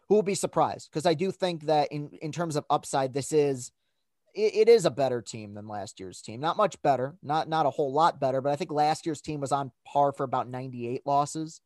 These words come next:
uh, in the sixty-game season. And I think this team will be a little bit better than that. And if they aren't, then yeah, there, there will be a lot of people who are frustrated.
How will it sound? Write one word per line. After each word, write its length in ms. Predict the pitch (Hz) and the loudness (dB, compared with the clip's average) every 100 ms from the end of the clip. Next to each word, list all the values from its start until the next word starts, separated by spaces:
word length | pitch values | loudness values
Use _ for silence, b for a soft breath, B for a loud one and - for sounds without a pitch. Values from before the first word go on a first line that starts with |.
| _ _ _ - | _ _ _ -8
uh, 220 | 123 127 - | -6 -4 -6
in 120 | 139 | -6
the 80 | 135 | -6
sixty-game 560 | 143 139 147 139 135 | -8 -6 -4 -4 -4
season. 520 | 127 139 139 135 135 131 _ _ _ _ - | -6 -4 -4 -4 -6 -10 _ _ _ _ -2
And 280 | 143 143 | 0 2
I 60 | 139 | 0
think 220 | - 170 | -2 -2
this 180 | 185 170 | -2 -4
team 240 | - 180 | -4 -2
will 80 | 170 | -2
be 520 | 147 165 160 156 156 - - 76 69 73 _ - - | 0 2 4 2 -2 -6 -20 -20 -20 -20 _ -6 0
a 100 | 175 | 2
little 420 | 175 185 190 170 | 2 4 4 4
bit 220 | 151 151 | 4 4
better 260 | 143 147 156 | 4 4 2
than 140 | 156 | 0
that. 240 | 156 160 | 2 0
And 100 | 151 | 0
if 120 | 147 - | -2 0
they 160 | 135 | 0
aren't, 320 | - 139 131 | 2 -2 -2
then 100 | 135 | -6
yeah, 180 | 135 123 | -4 -2
there, 180 | 117 127 | 0 -2
there 140 | 123 135 | 0 0
will 120 | 127 | 0
be 80 | 123 | 0
a 80 | |
lot 120 | 117 113 | -2 -4
of 60 | |
people 220 | 120 113 | -8 -8
who 80 | 117 | -6
are 80 | 107 | -6
frustrated. 460 | - - - - | -8 -12 -12 -14